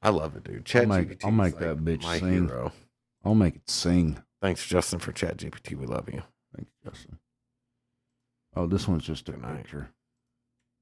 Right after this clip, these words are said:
Speaker 2: But I wanted to show it to you 'cause it's romantic.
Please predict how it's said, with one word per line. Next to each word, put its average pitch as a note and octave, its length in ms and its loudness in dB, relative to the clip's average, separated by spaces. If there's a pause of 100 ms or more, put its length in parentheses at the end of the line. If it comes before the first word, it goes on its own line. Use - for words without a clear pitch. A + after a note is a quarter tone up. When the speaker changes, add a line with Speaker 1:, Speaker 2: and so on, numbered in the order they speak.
(640)
Speaker 2:
But F2 160 2
I - 20 4
wanted D#2+ 240 2
to D2+ 60 -2
show D2 260 -2
it C#2+ 120 -6
to D#2 100 -6
you D2+ 200 -4 (300)
'cause E2+ 120 -4
it's D#2+ 200 -8
romantic. D2 680 -4